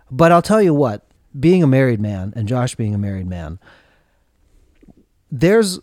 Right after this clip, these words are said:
so many times that you, uh, fail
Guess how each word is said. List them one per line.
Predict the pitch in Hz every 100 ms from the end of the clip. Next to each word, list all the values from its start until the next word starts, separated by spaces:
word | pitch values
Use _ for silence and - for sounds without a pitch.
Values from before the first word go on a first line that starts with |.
| _
so | - - - 156 160
many | 180 175 180 175
times | 147 143 156 170 165 -
that | 123 135
you, | 143 143
uh, | 123 - _
fail | - - - 123 139 165 190